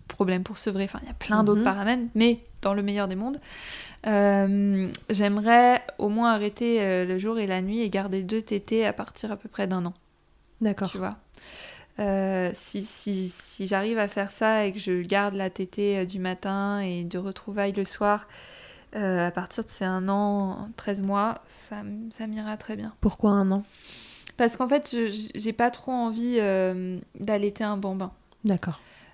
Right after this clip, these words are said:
Speaker 1: Euh, d'allaiter la journée, d'avoir, euh, le bébé, euh, qui arrive sur toi, qui a envie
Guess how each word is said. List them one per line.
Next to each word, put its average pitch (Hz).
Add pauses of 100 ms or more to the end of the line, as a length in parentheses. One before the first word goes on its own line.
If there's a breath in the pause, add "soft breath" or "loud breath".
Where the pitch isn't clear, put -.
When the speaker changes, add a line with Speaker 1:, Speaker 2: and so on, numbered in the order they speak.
(120)
Speaker 1:
Euh, 196
d'allaiter 196
la 208
journée, 202
d'avoir, 196
euh, 185
le 185
bébé, 196
euh, 180
qui 196
arrive 196
sur -
toi, 196
qui 196
a 185
envie 180